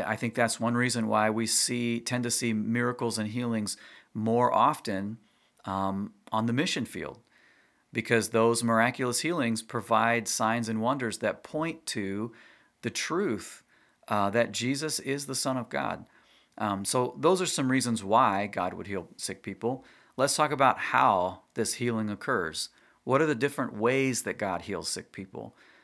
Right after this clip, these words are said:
Um, in the sermon Sunday, I talked about the name of God, Yahweh Rophe, or Jehovah Rapha. Um,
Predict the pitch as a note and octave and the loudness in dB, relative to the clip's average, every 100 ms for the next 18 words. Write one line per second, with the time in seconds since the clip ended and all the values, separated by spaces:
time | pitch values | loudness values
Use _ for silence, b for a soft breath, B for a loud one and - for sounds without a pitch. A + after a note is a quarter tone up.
0 | b - F2 E2 F2 - - C3 A#2 - | b -10 -6 -6 -6 -10 -2 0 0 4
1 | C#3 D#3 B2 - A2 G#2 G#2 - A2 - | 4 4 2 2 2 4 2 2 0 0
2 | G2+ G#2 G2+ G2 A2 A#2+ B2 G#2+ G#2+ G2 | 2 2 2 0 0 2 0 -2 -2 -2
3 | G2 G2+ G2 G#2+ A2 G2+ F#2 F2+ - C3 | -2 0 2 2 0 -2 -2 -4 -2 -2
4 | A2+ F2+ A2 A#2 G#2 G2+ F2+ G2 G#2 G#2 | 0 0 -4 -6 -6 -6 -6 -4 -2 -2
5 | F#2+ G#2 A#2 G#2+ G2 G2+ B B B B | 0 0 0 -2 -6 -8 B B B B
6 | - G2+ F#2+ F#2+ A2 | -2 2 2 0 -4